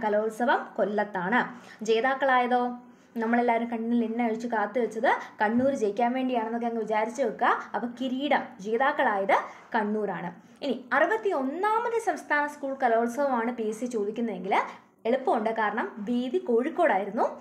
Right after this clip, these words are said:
അതുപോലെ തന്നെ ജേതാക്കളായതും കോഴിക്കോടാണ്. അറുപത്തിയൊന്നാമത് സംസ്ഥാന സ്കൂൾ കലോത്സവം, അറുപത്തിയൊന്ന്, ഒന്നാം തരം കോഴി എന്ന് ഓർത്ത് വെച്ചാൽ മതി. അറുപത്തിയൊന്നാമത് സ്കൂൾ കലോത്സവത്തിൻ്റെ വേദി കോഴിക്കോടാണ്, ജേതാക്കളായതും കോഴിക്കോടാണ്.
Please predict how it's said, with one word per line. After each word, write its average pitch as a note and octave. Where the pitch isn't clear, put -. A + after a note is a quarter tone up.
അതുപോലെ A3
തന്നെ G#3+
ജേതാക്കളായതും A#3+
കോഴിക്കോടാണ്. F#3+
അറുപത്തിയൊന്നാമത് C#4+
സംസ്ഥാന B3+
സ്കൂൾ A#3
കലോത്സവം, F#3+
അറുപത്തിയൊന്ന്, A3+
ഒന്നാം C#4
തരം B3
കോഴി A3
എന്ന് A3+
ഓർത്ത് G3+
വെച്ചാൽ G3
മതി. F3+
അറുപത്തിയൊന്നാമത് A#3+
സ്കൂൾ A#3
കലോത്സവത്തിൻ്റെ G3+
വേദി B3
കോഴിക്കോടാണ്, G3+
ജേതാക്കളായതും C#4
കോഴിക്കോടാണ്. F3